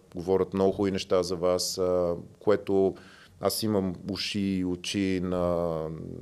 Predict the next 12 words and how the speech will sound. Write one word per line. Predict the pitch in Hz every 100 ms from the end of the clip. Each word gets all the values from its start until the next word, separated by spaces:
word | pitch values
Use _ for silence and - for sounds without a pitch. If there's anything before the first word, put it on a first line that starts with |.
| 80 85 - - - -
как | 104 95
да | 92
кажа, | 101 95 92
навсякъде | 92 - 101 101 90
през | 90 -
хората. | - 110 127 - 95 117 - - - - -
И | 104 98 -
това, | -
което | 131 120
правите, | 113 113 110
е | 90
чудесно. | 90 85 80